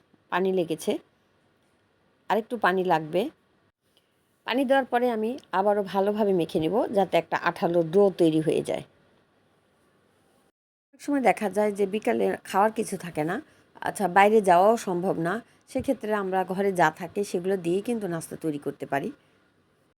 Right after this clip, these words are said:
এই পাকোড়ার মধ্যে চাইলে একটা ডিম দেওয়া যেতে পারে, কিন্তু আজকে আমি ডিম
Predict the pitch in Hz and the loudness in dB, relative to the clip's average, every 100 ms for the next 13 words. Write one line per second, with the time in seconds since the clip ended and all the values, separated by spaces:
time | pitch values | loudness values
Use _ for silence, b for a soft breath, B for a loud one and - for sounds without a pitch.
0 | _ _ _ _ _ 254 202 202 233 254 | _ _ _ _ _ -8 -6 -2 -2 -2
1 | 254 214 240 233 180 196 - 202 202 226 | -2 0 0 2 4 2 -2 -4 -2 0
2 | 208 190 165 160 156 151 262 - _ _ | 2 0 0 -4 -4 -4 -6 -12 _ _
3 | _ _ _ _ _ _ _ _ 240 220 | _ _ _ _ _ _ _ _ -8 -2
4 | - 143 - 170 170 170 196 | 0 0 0 -2 -2 0 0